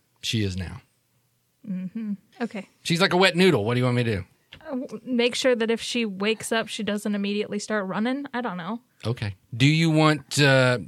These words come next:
Speaker 1: Dogleash and I to remain here only, or do you want the rest here also? These others are kind of sketch.
Speaker 2: Yeah, I would say just you and Dogleash, and if Snow is still there, if he's got other shit going on, he can go too, unless he wants to stay.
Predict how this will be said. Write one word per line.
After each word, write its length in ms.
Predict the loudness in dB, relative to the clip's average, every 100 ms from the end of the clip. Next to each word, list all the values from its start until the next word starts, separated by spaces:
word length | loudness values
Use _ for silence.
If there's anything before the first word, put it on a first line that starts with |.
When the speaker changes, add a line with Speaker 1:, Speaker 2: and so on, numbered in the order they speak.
| -14 -20 -16 -6
Speaker 1:
Dogleash 580 | 2 2 2 2 0 0 -2
and 160 | -4
I 340 | -2 0 0 -2 -2
to 120 | -2
remain 420 | 0 0 0 0
here 500 | 0 0 0 -2 -6 -14 _ -4
only, 400 | 0 2 2 2
or 160 | 0
do 120 | -2 -2
you 100 | -2
want 140 | -2
the 80 | -4
rest 340 | -2 -4 -6
here 240 | -8 -8 -8
also? 480 | -10 -8 -8 -10 -16 -12
These 380 | -2 0 2 2
others 340 | 2 2 2
are 100 | -2
kind 260 | 0 -2 -2
of 100 | -4
sketch. 720 | -6 -6 -8 -8 -8 -8 -14 _
Speaker 2:
Yeah, 520 | -6 -2 0 0 0 0
I 120 | 0
would 180 | 0 -2
say 280 | -4 -2 -4
just 400 | -6 -8 -8 -6
you 120 | -4
and 140 | -4
Dogleash, 580 | -4 -6 -6 -6 -6 -6
and 100 | -6
if 140 | -6
Snow 360 | -8 -6 -4 -4
is 120 | -6
still 300 | -8 -6 -6
there, 220 | -4 -6 -6
if 100 | -6
he's 180 | -8
got 160 | -6 -8
other 220 | -6 -8
shit 260 | -10 -12 -10
going 260 | -8 -6
on, 160 | -6 -6
he 140 | -6 -8
can 200 | -10 -10
go 180 | -10
too, 360 | -10 -8 -8 -6
unless 280 | -4 -6 -6
he 100 | -10
wants 340 | -8 -10 -10 -12
to 100 | -10
stay. 420 | -8 -8 -10